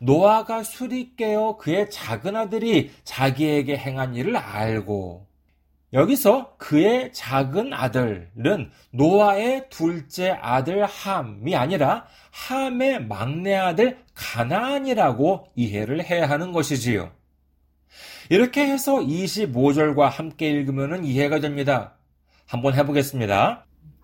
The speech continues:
"노아가 술이 깨어 함의 막내 아들 가나안이 자기에게 행한 일을 알고 이에 이르되 가나안은 저주를 받아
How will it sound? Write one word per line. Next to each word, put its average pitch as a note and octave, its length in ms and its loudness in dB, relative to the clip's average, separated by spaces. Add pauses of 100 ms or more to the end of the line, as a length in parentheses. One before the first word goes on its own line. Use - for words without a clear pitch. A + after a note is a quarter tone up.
(280)
"노아가 G3+ 640 4
술이 A3 400 -8
깨어 F3 260 0
함의 A3+ 600 -6
막내 C3+ 400 -4
아들 G#3 480 0
가나안이 C3 800 -2
자기에게 D#3 640 -2
행한 E3 380 -6
일을 D#3+ 200 -2
알고 D#3 760 0 (260)
이에 G3+ 220 6
이르되 G#3+ 540 2 (100)
가나안은 C3 680 0
저주를 C3 540 0
받아 A3 400 4